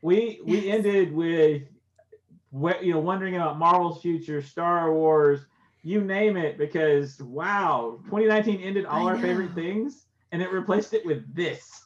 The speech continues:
Speaker 1: <laughs> I mean, we got
Speaker 2: Not,
Speaker 1: nothing.
Speaker 2: not happy. Not, not,
Speaker 1: No.
Speaker 2: not happy.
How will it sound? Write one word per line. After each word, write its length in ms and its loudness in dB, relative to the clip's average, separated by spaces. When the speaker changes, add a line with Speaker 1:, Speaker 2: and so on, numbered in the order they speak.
Speaker 1:
<laughs> 180 -14
I 460 -6
mean, 180 0
we 80 -4
got 280 -6
Speaker 2:
Not, 220 2
Speaker 1:
nothing. 380 -8
Speaker 2:
not 220 2
happy. 520 2
Not, 320 0
not, 260 0
Speaker 1:
No. 120 -6
Speaker 2:
not 220 0
happy. 480 0